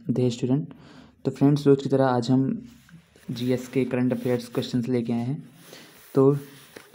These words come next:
शुरू करते हैं बिना किसी देरी के। और फ्रेंड्स, आप लोग चैनल को लाइक करते रहिए और सब्सक्राइब भी करिए और शेयर भी कर दिया करिए, ताकि हम रोज़ वीडियो डाल सकें और थोड़ा हमारा हौसला भी बने। इस तरह अगर कम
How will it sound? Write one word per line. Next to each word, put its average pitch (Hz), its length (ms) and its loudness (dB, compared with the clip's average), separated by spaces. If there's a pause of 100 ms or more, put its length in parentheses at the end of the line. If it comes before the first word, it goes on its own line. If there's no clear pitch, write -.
(140)
शुरू 135 120 2
करते 135 300 0
हैं 139 280 -4 (680)
बिना 127 200 2
किसी 127 200 -4
देरी 123 260 0
के। 151 200 -4 (720)
और 120 260 -6
फ्रेंड्स, 127 500 -4 (160)
आप 120 240 -6
लोग 127 460 -4 (680)
चैनल 127 280 0
को 131 140 0
लाइक 120 340 -2
करते 123 280 -2
रहिए 123 180 -2
और 123 180 -4
सब्सक्राइब 117 560 -6
भी 120 120 -4
करिए 120 220 -2
और 127 80 0
शेयर 127 260 -2
भी 127 100 0
कर 123 180 0
दिया 120 120 -2
करिए, 117 300 -2 (600)
ताकि 135 560 -4 (280)
हम 131 400 -2
रोज़ 131 280 4
वीडियो 131 200 4
डाल 131 160 4
सकें 135 260 -4
और 131 60 -2
थोड़ा 127 160 -4
हमारा 127 200 2
हौसला 123 340 -4
भी 127 60 0
बने। 127 260 2
इस - 260 -6
तरह 135 200 0
अगर 131 160 0
कम 135 280 -2